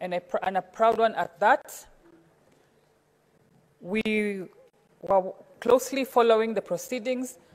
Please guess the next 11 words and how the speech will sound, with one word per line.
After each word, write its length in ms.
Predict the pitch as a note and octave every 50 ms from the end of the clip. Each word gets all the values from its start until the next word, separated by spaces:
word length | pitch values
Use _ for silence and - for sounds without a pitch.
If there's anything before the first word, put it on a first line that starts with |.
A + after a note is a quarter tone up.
| _ _ _ _ _ _ _ _ -
and 180 | F#3+ G3 F#3
just 200 | F#3+ A#3 A#3 A#3
like 200 | A3 G#3 - -
you 60 | G3 F3
have 180 | F#3+ F3+ -
found, 500 | - - A#3+ A#3+ G#3 F#3+ F#3+ G#3+ A3 - - _ _ _ _ _ _ _ _ _ _ _ _ _ _
we 120 | - G3 F#3
had 260 | G3 F#3+ E3+ - -
questions 600 | - A3 G#3+ A3 - A3 G3+ F#3 F#3 F3 - -
too. 280 | - - G#3 F3 D3+ - _ _ _ _ _ _ _ _ _ _ _ _ _ _ _ _ _ _ _ _ _ _ _ _ _ _ _ _ _ -
Um, 720 | G3 A3+ A#3 A3 A3 A3 A3 G#3 G#3+ A3 A3 A3 G#3+